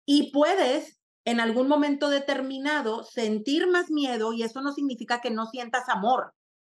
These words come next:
pero te está dominando el miedo. ¿Me explico? Entonces, puedes poner en una balanza estos dos factores y decidir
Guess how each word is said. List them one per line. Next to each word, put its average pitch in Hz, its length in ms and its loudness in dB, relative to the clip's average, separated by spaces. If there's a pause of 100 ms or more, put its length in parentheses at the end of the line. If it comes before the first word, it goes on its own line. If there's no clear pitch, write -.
pero 180 180 -4
te 190 60 -8
está 196 160 -2
dominando 233 460 2
el 240 100 2
miedo. 254 380 -2 (440)
¿Me 190 80 -10
explico? 202 480 -6 (540)
Entonces, 277 580 2
puedes 349 520 2 (1080)
poner 285 360 2
en 381 140 2
una 370 200 2
balanza 330 680 -2
estos 240 360 -10
dos 262 280 -6
factores 226 880 -2 (280)
y 277 140 0
decidir 277 760 0